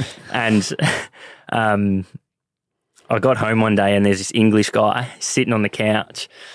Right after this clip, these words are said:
Speaker 2: and I was like, "Oh, Jesus." And I was like, "I'm not gonna pay him any respect."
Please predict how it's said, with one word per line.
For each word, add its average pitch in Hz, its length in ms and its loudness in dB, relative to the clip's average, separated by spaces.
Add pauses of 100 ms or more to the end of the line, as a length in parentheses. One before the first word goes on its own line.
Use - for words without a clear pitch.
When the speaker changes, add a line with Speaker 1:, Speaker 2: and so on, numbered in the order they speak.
(420)
Speaker 2:
and 107 120 -2
I 98 100 0
was 101 100 -4
like, 101 160 -6
"Oh, 110 140 -2
Jesus." 101 600 -4 (220)
And 110 260 -2
I - 260 -6
was 1047 180 0
like, - 300 -4
"I'm 120 60 -2
not 120 100 -2
gonna - 120 -2
pay 107 260 -2
him 107 100 2
any 101 180 2
respect." - 580 -4